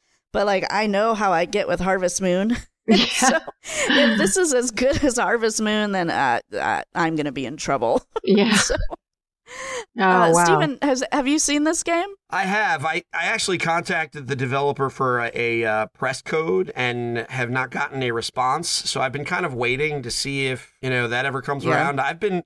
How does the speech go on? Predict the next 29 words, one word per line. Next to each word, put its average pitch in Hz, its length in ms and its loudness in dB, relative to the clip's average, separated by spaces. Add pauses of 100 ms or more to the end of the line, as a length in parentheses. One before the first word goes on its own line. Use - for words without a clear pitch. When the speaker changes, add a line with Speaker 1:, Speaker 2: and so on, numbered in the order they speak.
Speaker 3:
I'm 170 180 -2
waiting 110 460 -4
at 92 120 -18
this 107 120 -10
point. 95 320 -8 (220)
Um, 107 300 -2
Speaker 1:
Yeah. 165 240 2 (360)
Speaker 3:
you 127 60 -6
know, 123 140 -2
it 127 180 -4
looks, - 400 -4 (100)
I 151 80 -4
mean, 180 160 -2
it 185 80 -2
certainly 190 260 -2
looks 151 220 -4
cool, 180 160 0
and 151 100 2
I 156 40 0
have 165 80 -2
a 147 40 0
lot 139 140 0
of 120 60 -4
friends 143 260 -2
that 131 100 0
are 117 100 -2
really 117 440 -2
into 117 280 -4
it. 131 120 -4